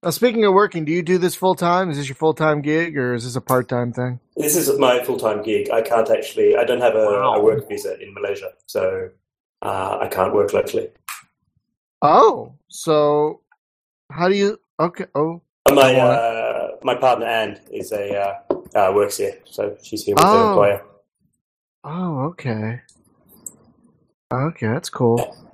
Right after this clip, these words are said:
Speaker 2: And I thought, you know, when we came here, uh, I, I thought I wanted to do something. I, I, I couldn't do nothing. Not that. Um,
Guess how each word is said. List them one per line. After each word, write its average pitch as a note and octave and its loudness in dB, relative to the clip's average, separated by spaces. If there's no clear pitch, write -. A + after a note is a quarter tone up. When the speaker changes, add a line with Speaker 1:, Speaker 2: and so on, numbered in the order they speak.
Speaker 2:
And C3+ 6
I C3 2
thought, B2+ 4
you B2 -2
know, B2 0
when B2 0
we A2+ -4
came A2+ 0
here, G#2 0
uh, - 0
I, G#2+ 0
I - -4
thought - 0
I A2+ 4
wanted A#2 4
to - -20
do A#2+ -4
something. A#2+ -4
I, A2+ -8
I, - -10
I F#2+ -4
couldn't F#2 -2
do F#2+ -4
nothing. F#2+ -2
Not G2+ 0
that. - -6
Um, F#2 0